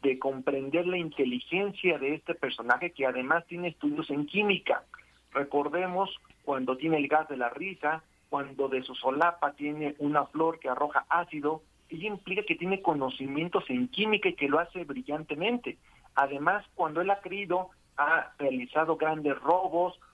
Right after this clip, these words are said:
o algunos de los crímenes más perfectamente realizados, y sin embargo, él está más allá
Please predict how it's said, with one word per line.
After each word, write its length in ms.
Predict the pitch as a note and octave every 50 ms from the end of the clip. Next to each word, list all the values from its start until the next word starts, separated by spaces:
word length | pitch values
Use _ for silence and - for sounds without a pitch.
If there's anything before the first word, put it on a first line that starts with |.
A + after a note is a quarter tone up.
| _ _ _
o 100 | C3 C#3
algunos 360 | C3+ C#3 C#3+ E3 F#3 G3 F3
de 80 | E3 D#3
los 180 | C#3+ C3+ B2+ -
crímenes 520 | - - F#3 F#3 F#3 F#3 F3 E3+ D#3 B2 C3
más 220 | C#3+ D#3+ E3+ E3
perfectamente 800 | - _ D#3+ C#3+ D3 - E3 D#3+ - - D3+ D3 D3+ D#3+ - D#3+
realizados, 640 | D3 C3+ B2 A#2+ A#2+ - - C#3 C#3+ D#3 G3 G#3+ - _ _ _ _ _ _ _
y 140 | D3+ D3
sin 260 | D3 - D#3+ D#3 D#3 D#3
embargo, 540 | D3+ D3+ D#3 E3+ F#3 G3 G3 F#3+ F#3+ G3+
él 100 | F#3+ F#3
está 240 | F3 - - - E3+
más 280 | E3+ - F3 E3+ - -
allá 420 | F3 E3 D#3+ D#3 E3+ F3 F#3 F3+